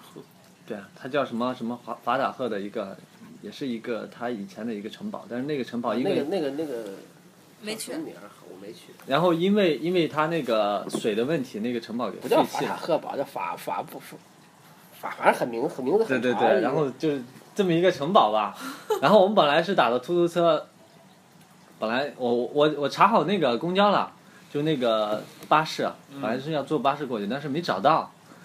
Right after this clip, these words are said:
Speaker 2: 然后那个人就介绍我们，就把我们拉到了一个那个就是旅行社的门口，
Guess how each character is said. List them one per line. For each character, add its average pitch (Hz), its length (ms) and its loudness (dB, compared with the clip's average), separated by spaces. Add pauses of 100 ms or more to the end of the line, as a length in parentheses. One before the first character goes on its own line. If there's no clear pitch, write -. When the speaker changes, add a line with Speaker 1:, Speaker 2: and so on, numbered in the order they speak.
(140)
Speaker 2:
然 120 80 -4
后 - 0 -
那 160 140 0
个 131 60 0
人 117 300 -2
就 127 200 -6 (180)
介 151 120 -4
绍 131 120 -4
我 104 100 -4
们， 104 280 -8 (500)
就 117 60 -12
把 110 160 -2
我 127 60 -2
们 104 120 -4
拉 113 140 0
到 127 140 -2
了 98 140 -6
一 98 80 -14 (100)
个 98 260 -10 (100)
那 104 80 -10
个 98 220 -12 (320)
就 110 80 -16
是 110 80 -12
旅 104 140 -8
行 123 180 -6
社 151 220 -2
的 110 60 -4
门 98 180 -6
口， - 180 -16